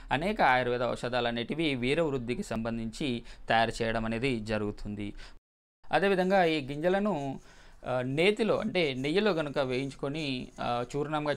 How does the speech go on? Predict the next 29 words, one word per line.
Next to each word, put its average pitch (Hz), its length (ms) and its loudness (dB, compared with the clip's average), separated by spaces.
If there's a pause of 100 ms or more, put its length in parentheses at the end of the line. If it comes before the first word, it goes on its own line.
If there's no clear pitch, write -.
(100)
చేసి 147 340 -2
రోజు 165 260 0
ఒక 143 160 0
మోతాదుగా 123 480 -2
తీసుకున్నట్లయితే 127 960 -2
వీర్య 180 360 0
స్తంభనను 131 520 -4
కూడా 127 500 2 (160)
చేస్తాయి. 120 460 -4
అంటే 139 320 0
ఎవరికైతే 127 400 -2
శీఘ్రస్ఖలన 127 640 -6
సమస్య 123 400 -8
ఉంటుందో 151 460 -4 (340)
వాళ్లకు 123 640 0 (280)
ఈ 123 60 -6
యొక్క 120 400 0
సోరకాయ 151 560 2
గింజలు 123 360 -2
అనేటివి 123 540 -4 (100)
చాలా 117 180 -2
బాగా 120 300 -2
ఉపయోగపడతాయి. 104 1000 -4 (580)
ఇంకా 175 340 6 (220)
కొన్ని 180 220 4
ఏరియాలలో 180 520 4
అయితే 165 500 2
దీని 139 360 -4
యొక్క 135 300 0